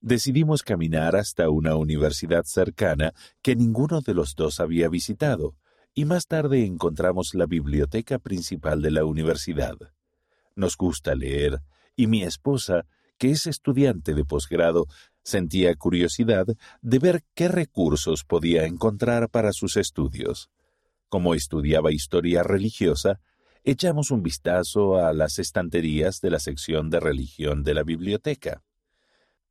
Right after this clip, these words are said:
Mientras hojeábamos algunos títulos interesantes, me llamó la atención un pequeño libro que tenía una familiar tapa azul. "¿Tienen un libro de Mormón aquí?",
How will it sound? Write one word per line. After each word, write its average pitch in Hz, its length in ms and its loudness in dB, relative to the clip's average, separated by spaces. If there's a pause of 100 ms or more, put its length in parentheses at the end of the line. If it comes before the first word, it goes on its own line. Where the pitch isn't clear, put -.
Mientras 120 520 2
hojeábamos 90 680 2
algunos 82 460 -4
títulos 76 500 -4
interesantes, 80 840 -2 (320)
me 120 160 2
llamó 170 240 2
la 190 80 2
atención 101 520 -2
un 98 100 -6
pequeño 90 420 -2
libro 90 340 -2
que - 140 -10
tenía 87 400 -2
una 87 200 -2
familiar 82 600 -4
tapa 92 380 -2
azul. - 480 -10 (1040)
"¿Tienen 117 320 4
un 120 120 6
libro 117 320 6
de 113 100 4
Mormón 110 340 2
aquí?", 135 500 -2